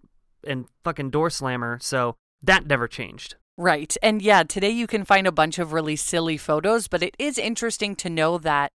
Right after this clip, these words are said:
Speaker 2: at least at the beginning of this tale when it was created, that was not the case.
Speaker 1: Yeah, and I think it's really interesting to go back and take a look at a lot of different folklore stories because, I mean, if you think about, like, stories like Cinderella or even Snow White, like,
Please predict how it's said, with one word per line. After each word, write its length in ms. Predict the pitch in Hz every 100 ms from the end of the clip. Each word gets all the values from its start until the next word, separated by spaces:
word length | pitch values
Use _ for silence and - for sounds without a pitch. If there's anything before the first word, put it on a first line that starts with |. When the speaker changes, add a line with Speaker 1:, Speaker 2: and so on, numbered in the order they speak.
| _ -
Speaker 2:
at 120 | 208 202
least 320 | 233 226 208
at 100 | 165
the 100 | 175
beginning 640 | 165 151 139 175 190 208
of 240 | - 170 160
this 200 | 175 -
tale 400 | - 165 170 175
when 160 | 160 165
it 80 |
was 200 | 160 160
created, 560 | - 175 156 160 196 202
that 120 | 151
was 180 | 151 147
not 300 | 147 143 -
the 80 | -
case. 500 | - - - - - -
Speaker 1:
Yeah, 280 | 175 247 139
and 180 | 180 190 180
I 100 | 196
think 300 | - 302 254
it's 380 | - - - -
really 300 | 156 220 226
interesting 640 | 208 208 214 - - 190
to 140 | 175 151
go 180 | 156
back 260 | 147 151 156
and 80 | 147
take 180 | 160 143
a 40 |
look 240 | 135 143
at 140 | 139 -
a 60 | 131
lot 320 | 127 139 165
of 140 | 135
different 280 | 139 139 135
folklore 600 | - - 151 - 139 131
stories 640 | - - 139 135 180 202 -
because, 400 | 151 170 139 - _ _ _ 160
I 40 |
mean, 160 | 190 180
if 160 | 180 185
you 80 | 180
think 220 | 220 196
about, 280 | 160 143 139
like, 360 | 131 120 113
stories 340 | - 165 156 147
like 120 | -
Cinderella 960 | 170 156 135 185 180 156 139 127 117 120
or 520 | 135 127 123 120 117
even 220 | 147 156
Snow 300 | - 165 156
White, 380 | 143 190 156 -
like, 280 | 139 127